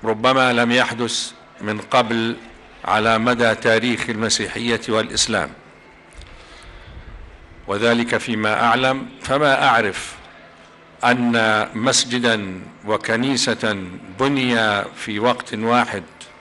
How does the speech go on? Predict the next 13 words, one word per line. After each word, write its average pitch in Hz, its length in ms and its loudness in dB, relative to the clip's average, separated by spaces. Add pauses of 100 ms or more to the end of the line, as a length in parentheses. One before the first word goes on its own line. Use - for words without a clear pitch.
(760)
وانتهيا 113 680 4
في 107 200 -6
وقت 120 360 0
واحد 107 520 0 (340)
وبقصد 123 1000 0 (880)
تجسيد 135 720 0
وتجذير 131 1120 0 (680)
مشاعر 127 680 2
الأخوة 113 680 -2 (300)
والمودة 110 840 0 (200)
المتبادلة 110 1000 0 (680)
بين 120 260 0
المسلمين 113 640 -2